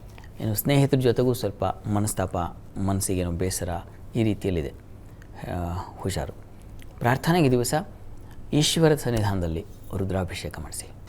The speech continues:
ಮಕರ ರಾಶಿಯವರಿಗೆ ಈ ದಿವಸ ನಿಮಗೆ ವೃತ್ತಿಯಲ್ಲಿ ತುಂಬ ಚೆನ್ನಾಗಿದೆ, ವಿಶೇಷ ಲಾಭ, ವಿಶೇಷ ಅನುಕೂಲಗಳು ಉಂಟಾಗುತ್ತೆ.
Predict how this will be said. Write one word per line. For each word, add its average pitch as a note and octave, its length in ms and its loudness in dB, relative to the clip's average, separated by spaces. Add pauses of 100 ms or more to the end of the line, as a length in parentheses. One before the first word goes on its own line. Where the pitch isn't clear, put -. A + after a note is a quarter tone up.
(320)
ಮಕರ C#3 140 6
ರಾಶಿಯವರಿಗೆ F#3+ 480 10
ಈ C3+ 40 8
ದಿವಸ D3 240 2 (720)
ನಿಮಗೆ C3 340 8
ವೃತ್ತಿಯಲ್ಲಿ C3+ 540 8
ತುಂಬ D#3 240 6
ಚೆನ್ನಾಗಿದೆ, A2+ 520 2
ವಿಶೇಷ A2+ 380 0
ಲಾಭ, G2+ 300 4 (160)
ವಿಶೇಷ G2+ 360 -4
ಅನುಕೂಲಗಳು F#2+ 560 0
ಉಂಟಾಗುತ್ತೆ. D#2+ 560 -4